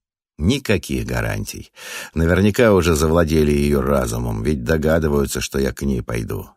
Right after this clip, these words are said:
Тогда как быть? Куда идти? Ах, если б я знал. Ни малейшего понятия. «Какие будут указания?»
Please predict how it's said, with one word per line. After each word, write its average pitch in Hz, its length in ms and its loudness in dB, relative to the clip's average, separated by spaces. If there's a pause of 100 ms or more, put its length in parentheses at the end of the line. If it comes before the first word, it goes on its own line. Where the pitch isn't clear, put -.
Тогда 57 260 -8
как 53 220 -10
быть? - 360 -2 (440)
Куда 76 360 0
идти? 92 480 0 (600)
Ах, - 220 -6
если 73 380 -4
б 58 100 -6
я 58 180 -4
знал. 58 640 -6 (220)
Ни 156 140 2
малейшего 82 600 2
понятия. 58 640 -8 (420)
«Какие 67 340 -6
будут 64 300 -6
указания?» 60 800 -4